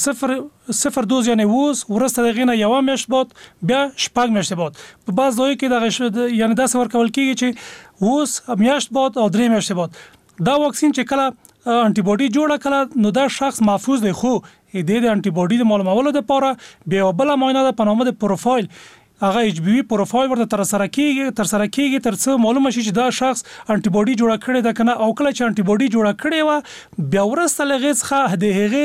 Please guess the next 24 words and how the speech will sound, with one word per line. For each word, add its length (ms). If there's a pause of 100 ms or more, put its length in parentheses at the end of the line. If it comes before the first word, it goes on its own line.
د 100
انټي 260
باډي 180 (160)
تتر 260
معلومیږي 420 (320)
چې 140
آیا 220
دا 80 (400)
دفاعي 260 (120)
قوه 180 (400)
خوشوله 400 (180)
چې 140
دا 40 (100)
د 100
انتیجن 340
مقابل 420
کې 540
دفاع 200 (100)
کولی 320
شي 120
که 120
نه. 60 (260)
نو 180
موږ 100